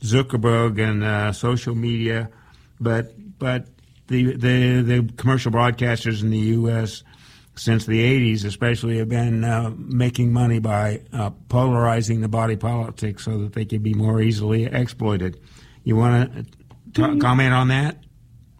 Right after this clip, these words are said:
Speaker 2: Yeah, I think, I think absolutely. It's, it's really, I mean, there has always been, um, you know, commercialization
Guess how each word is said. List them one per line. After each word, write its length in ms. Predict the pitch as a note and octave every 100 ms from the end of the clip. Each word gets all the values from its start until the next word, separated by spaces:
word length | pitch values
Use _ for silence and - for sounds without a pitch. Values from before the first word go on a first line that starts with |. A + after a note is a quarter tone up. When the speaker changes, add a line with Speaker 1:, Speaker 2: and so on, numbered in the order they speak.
| _ - - - - - _ - - - - -
Speaker 2:
Yeah, 300 | D#4+ D#4 C#4
I 140 | F#4+
think, 360 | F#4 A4+ A4+ -
I 120 | C#4 D4
think 300 | F#4 F#4+ E4+
absolutely. 800 | F4 - C#4 C4+ A3 G3+ - - - -
It's, 280 | D4 D#4+ - -
it's 280 | D#4 - C4
really, 540 | F4 F4+ E4 D#4+ -
I 100 | C4+
mean, 300 | D#4+ E4+ D4 - - - -
there 120 | E4
has 280 | G4+ F4 -
always 540 | C#4 F4+ F#4 D4 B3 -
been, 500 | A#3 A3 G#3+ G#3 -
um, 520 | - A3+ A3 G3+ - - -
you 100 | C#4
know, 180 | C4+ B3+
commercialization 1200 | D4+ B3+ B3+ B3 A3 A3+ C4 A#3+ A3+ F3+ E3